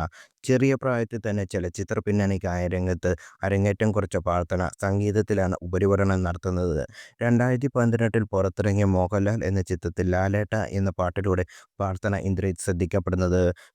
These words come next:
പിന്നീട് കുട്ടമ്പുള്ളിയുടെ ശിവരാത്രി, ഹെലൻ, ഓ ബേബി എന്നീ ചിത്രങ്ങൾക്ക് വേണ്ടിയും ഗാനങ്ങൾ ആലപിച്ചു. ഗായകൻ വൻ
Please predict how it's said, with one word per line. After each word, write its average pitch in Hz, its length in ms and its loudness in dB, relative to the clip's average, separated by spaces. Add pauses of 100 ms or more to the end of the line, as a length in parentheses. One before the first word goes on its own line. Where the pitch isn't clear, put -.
പിന്നീട് 135 360 6
കുട്ടമ്പുള്ളിയുടെ 110 640 2
ശിവരാത്രി, 90 580 -2
ഹെലൻ, 92 360 0 (100)
ഓ 95 180 0
ബേബി 98 380 2 (460)
എന്നീ 110 280 8
ചിത്രങ്ങൾക്ക് 104 520 0
വേണ്ടിയും 95 360 4
ഗാനങ്ങൾ 98 440 0
ആലപിച്ചു. 90 580 -4 (420)
ഗായകൻ 120 440 -2
വൻ 107 160 2